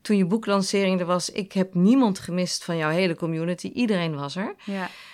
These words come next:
Speaker 1: En dat zet jij in beweging. Dus je weet ook de mensen in beweging te zetten. En dan ben je ook de verbinder op
Speaker 2: Ja.
Speaker 1: zo'n dag. Ben je de, het, het, het stralende middelpunt.
Speaker 2: Ja.
Speaker 1: Dus het verbaast me eigenlijk dat dan op een, iemands anders feest,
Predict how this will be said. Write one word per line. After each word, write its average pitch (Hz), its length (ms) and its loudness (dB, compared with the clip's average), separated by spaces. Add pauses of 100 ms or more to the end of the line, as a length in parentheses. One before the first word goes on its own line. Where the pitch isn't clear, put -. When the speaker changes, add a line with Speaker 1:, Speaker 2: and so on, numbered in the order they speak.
(160)
Speaker 1:
En 220 160 6
dat 254 160 6
zet 302 260 4
jij 233 140 4
in 196 140 4
beweging. 180 540 4
Dus 165 120 -2
je 202 80 -2
weet 226 220 2
ook 190 140 -4
de 208 260 0
mensen 196 400 -2
in 180 80 -2
beweging 208 500 0
te 226 80 -8
zetten. 220 280 -2
En 226 60 2
dan 202 140 2
ben 202 180 2
je 185 140 0
ook 190 160 0
de 175 80 -4
verbinder 214 720 -2
op - 80 -2
Speaker 2:
Ja. 247 100 0
Speaker 1:
zo'n 214 200 0
dag. 220 220 -2
Ben 180 120 -2
je 175 80 0
de, 165 180 -2
het, - 320 -6
het, - 280 -6
het - 180 -8
stralende 208 540 2
middelpunt. 214 600 -2
Speaker 2:
Ja. 220 180 -6 (280)
Speaker 1:
Dus 196 140 -2
het 220 140 2
verbaast 269 460 2
me 247 60 0
eigenlijk 226 520 0
dat 220 280 0
dan 220 320 4
op 220 160 -2
een, 208 200 -4
iemands 208 300 2
anders 285 320 0
feest, 254 480 0